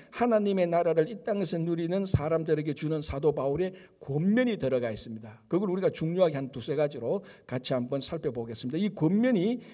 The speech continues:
이제 이 땅에서 하나님의 나라를 누리는 사람들의 애씀, 힘씀이 어떤 것이냐 하는 것을 보여줍니다. 자, 어, 십구 절 보겠습니다. "그러므로 우리가 화평의 일과 서로 덕을 세우는 일을 힘쓰나니."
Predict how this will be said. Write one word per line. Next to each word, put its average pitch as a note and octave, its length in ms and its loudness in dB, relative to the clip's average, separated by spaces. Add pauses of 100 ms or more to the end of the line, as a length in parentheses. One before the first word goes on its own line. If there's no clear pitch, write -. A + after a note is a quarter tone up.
(120)
이제 D#3+ 200 0
이 C#4 200 -4
땅에서 C4+ 440 2
하나님의 G#3+ 560 0
나라를 F3+ 580 0
누리는 A3 480 0
사람들의 D#3+ 1000 -2 (400)
애씀, F#3 560 6
힘씀이 B3 800 0 (220)
어떤 E3+ 360 8
것이냐 D3+ 380 0
하는 C3 160 -2
것을 C3+ 200 -2
보여줍니다. A2 680 -4 (220)
자, B2+ 180 -2
어, B2+ 480 0 (640)
십구 A#3+ 320 -2
절 A3+ 160 2
보겠습니다. A#2 580 -4 (840)
"그러므로 C3+ 800 6
우리가 D3 420 0
화평의 G#3 640 0
일과 C3 520 -2
서로 D3+ 420 2
덕을 C4 380 0
세우는 D3+ 540 0
일을 E3 280 -2
힘쓰나니." F3 920 -6